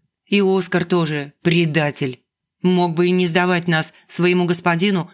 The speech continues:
хотя бы еще разочек. Последний. Зла не хватает на них обоих.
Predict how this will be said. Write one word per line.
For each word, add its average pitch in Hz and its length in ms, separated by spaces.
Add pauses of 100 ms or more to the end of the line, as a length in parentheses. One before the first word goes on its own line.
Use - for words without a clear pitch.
хотя 180 360
бы 185 100
еще 185 260
разочек. 180 680 (500)
Последний. 160 1040 (340)
Зла 151 320
не 147 100
хватает 151 480
на 151 100
них 156 240
обоих. 160 560